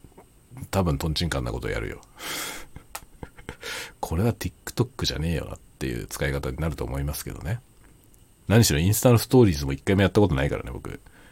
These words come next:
一個ぐらい上げたことあったかな。あったかもしんないけど、もうほん、そんとそんなレベルなんで。で、まあ、TikTokとストーリーズとYouTubeショートをつないでね、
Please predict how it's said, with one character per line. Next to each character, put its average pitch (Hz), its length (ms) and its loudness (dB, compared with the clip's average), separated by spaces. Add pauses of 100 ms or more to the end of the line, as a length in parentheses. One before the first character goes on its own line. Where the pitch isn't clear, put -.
(960)
一 90 220 -2
個 151 140 12
ぐ 160 80 12
ら 151 100 12
い - 20 8
上 160 60 4
げ 147 80 4
た 170 100 2
こ 185 80 4
と - 100 2
あ 131 40 0
っ - 80 -6
た - 100 -2
か - 80 -6
な。 - 200 -12 (160)
あ - 80 -4
っ - 60 -4
た - 140 4
か 87 80 2
も 71 60 0
し 69 100 -4
ん 64 40 -4
な 58 100 -4
い - 40 -8
け - 60 -6
ど、 95 200 -10 (360)
も 82 80 -8
う - 0 -
ほ 87 160 -2
ん、 90 100 0
そ - 160 0
ん 90 80 2
と 85 100 -4
そ 90 120 -2
ん 82 60 2
な 78 100 2
レ 67 100 0
ベ 58 100 -6
ル - 140 -12 (360)
な 64 100 -6
ん 58 140 -8
で。 - 320 -6 (1700)
で、 69 80 -6
ま 71 100 0
あ、 65 40 -4
TikTok - 840 -6
と - 440 2 (200)
ス - 120 -14
ト 71 140 -2
ー 64 60 -4
リ - 100 -8
ー - 20 -10
ズ - 280 -10 (500)
と 127 160 4
YouTube 73 360 -2
シ 73 100 -4
ョ 69 60 -2
ー - 40 -8
ト - 120 -8
を - 100 -12
つ 78 120 -8
な 78 120 0
い 73 60 -2
で 71 100 -2
ね、 113 220 -4